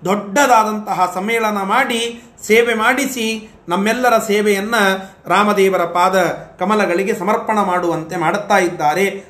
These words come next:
ಹಾಗೆಯೇ ಆ ಸಮ್ಮೇಳನದ ಒಂದು ಪ್ರವರ್ತನ ಆದಂತಹದ್ದು ಅಂತ ತಿಳಿದುಕೊಳ್ಳಬೇಕು. ಆ ರೀತಿಯಾಗಿ ಸಮ್ಮೇಳನವನ್ನ ಮಾಡಿಸಿ ವಾನರರನ್ನೆಲ್ಲ ಕರೆಸಿ ಅಲ್ಲಿ ರಾಮನ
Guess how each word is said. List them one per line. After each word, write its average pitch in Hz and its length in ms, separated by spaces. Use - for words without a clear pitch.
ಹಾಗೆಯೇ 196 680
ಆ 139 100
ಸಮ್ಮೇಳನದ 180 920
ಒಂದು 151 260
ಪ್ರವರ್ತನ 233 540
ಆದಂತಹದ್ದು 175 760
ಅಂತ 160 240
ತಿಳಿದುಕೊಳ್ಳಬೇಕು. 190 1000
ಆ 190 120
ರೀತಿಯಾಗಿ 208 580
ಸಮ್ಮೇಳನವನ್ನ 175 760
ಮಾಡಿಸಿ 214 760
ವಾನರರನ್ನೆಲ್ಲ 190 1040
ಕರೆಸಿ 214 840
ಅಲ್ಲಿ 190 560
ರಾಮನ 190 300